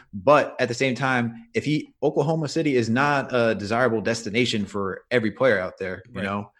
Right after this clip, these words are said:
Speaker 1: And so he also has to understand that, look, he has to treat players right too. So maybe he's like, Look, I got the, it's the president of the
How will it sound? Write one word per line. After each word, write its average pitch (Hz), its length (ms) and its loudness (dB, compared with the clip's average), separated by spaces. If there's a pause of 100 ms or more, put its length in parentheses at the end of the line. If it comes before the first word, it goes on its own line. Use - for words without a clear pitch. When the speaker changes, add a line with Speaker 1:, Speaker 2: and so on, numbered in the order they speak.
(240)
Speaker 1:
And 113 300 -4 (300)
so 127 260 2
he 143 200 2
also 135 320 2
has 120 260 -2
to 117 100 -8
understand 113 400 -2
that, 104 180 -2
look, 101 160 -4
he 123 120 -2
has 131 140 -2
to 110 60 -16
treat 117 240 -2
players 113 300 0
right 104 300 -2
too. 120 400 -4 (240)
So 104 540 0 (920)
maybe 113 240 2
he's 107 200 -2
like, 107 240 -2
Look, 92 180 -8 (180)
I 104 80 -4
got 113 180 0
the, 110 140 -8
it's 110 120 -8
the 104 80 -6
president 117 540 0
of 110 180 -4
the 101 300 -6